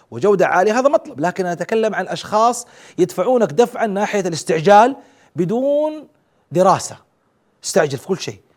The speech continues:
هات المعاملة ناقصة، آه، انجز المهمة هذه ناقصة،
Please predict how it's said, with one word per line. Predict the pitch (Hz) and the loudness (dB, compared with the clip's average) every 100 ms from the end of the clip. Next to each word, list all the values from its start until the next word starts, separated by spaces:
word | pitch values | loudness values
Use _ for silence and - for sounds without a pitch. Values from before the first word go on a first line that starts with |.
| _ - | _ -6
هات | 196 196 | 0 0
المعاملة | 175 160 151 165 127 110 110 - | 0 0 0 0 -2 -10 -12 -2
ناقصة، | 170 - - 120 _ _ _ _ _ - | -2 -2 -12 -18 _ _ _ _ _ -2
آه، | 160 | 0
انجز | 156 208 185 175 | 0 -2 -2 -2
المهمة | 175 180 208 185 | -2 -2 -2 -2
هذه | 190 147 | -2 -2
ناقصة، | 160 180 - - | 2 0 0 -12